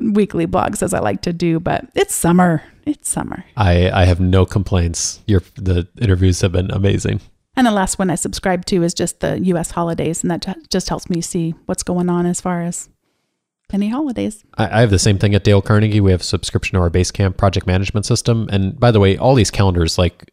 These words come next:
Speaker 2: I think another best practice is just to have it set for whatever you need on a daily basis.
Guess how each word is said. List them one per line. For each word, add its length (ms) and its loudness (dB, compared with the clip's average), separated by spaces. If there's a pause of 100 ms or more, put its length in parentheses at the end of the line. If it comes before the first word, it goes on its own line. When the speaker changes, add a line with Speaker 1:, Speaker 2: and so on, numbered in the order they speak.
Speaker 2:
I 40 0
think 260 0
another 300 2
best 360 0
practice 440 0
is 180 0
just 440 -4
to 80 2
have 200 2
it 140 -2
set 240 2
for 240 2
whatever 480 2
you 140 4
need 180 4
on 160 0
a 40 0
daily 320 4
basis. 460 2